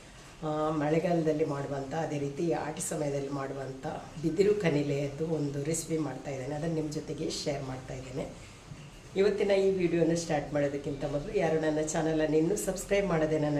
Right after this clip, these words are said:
ವಿಡಿಯೋಸನ್ನು ನೋಡ್ತಾ ಇದ್ರೆ ಪ್ಲೀಸ್ ನನ್ನ ಚಾನಲ್ಗೆ ಸಬ್ಸ್ಕ್ರೈಬ್ ಮಾಡಿ, ಸಪೋರ್ಟ್ ಮಾಡಿ. ಮೊನ್ನೆ ಒಬ್ರು ನಮಗೆ ಬಿದಿರನ್ನು ತಂದು ಕೊಟ್ಟಿದ್ರು, ಅಂದ್ರೆ ಬಿದಿರು ಇದನ್ನ ಚಿಗುರು ಅಂತ ಹೇಳ್ತಾರಲ್ಲ, ಅದು ತಂದು ಕೊಟ್ಟಿದ್ರು. ಅದನ್ನು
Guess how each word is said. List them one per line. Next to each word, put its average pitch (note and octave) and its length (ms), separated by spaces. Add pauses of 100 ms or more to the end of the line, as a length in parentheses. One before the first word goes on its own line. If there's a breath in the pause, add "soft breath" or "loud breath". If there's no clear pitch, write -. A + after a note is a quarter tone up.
ವಿಡಿಯೋಸನ್ನು C#3+ 500
ನೋಡ್ತಾ C#3+ 320
ಇದ್ರೆ D3+ 160
ಪ್ಲೀಸ್ G3 320
ನನ್ನ G3+ 180
ಚಾನಲ್ಗೆ D#3 500
ಸಬ್ಸ್ಕ್ರೈಬ್ D3+ 440
ಮಾಡಿ, C3+ 240
ಸಪೋರ್ಟ್ - 420
ಮಾಡಿ. C3 420
ಮೊನ್ನೆ F3 240
ಒಬ್ರು E3 260
ನಮಗೆ D3+ 380
ಬಿದಿರನ್ನು D#3+ 420
ತಂದು D3+ 220
ಕೊಟ್ಟಿದ್ರು, C#3+ 440
ಅಂದ್ರೆ C#3+ 320 (200)
ಬಿದಿರು D#3 260
ಇದನ್ನ D#3 340
ಚಿಗುರು D#3+ 320
ಅಂತ D3+ 140
ಹೇಳ್ತಾರಲ್ಲ, C#3+ 420
ಅದು D3+ 180
ತಂದು D3 240
ಕೊಟ್ಟಿದ್ರು. - 480
ಅದನ್ನು D3+ 480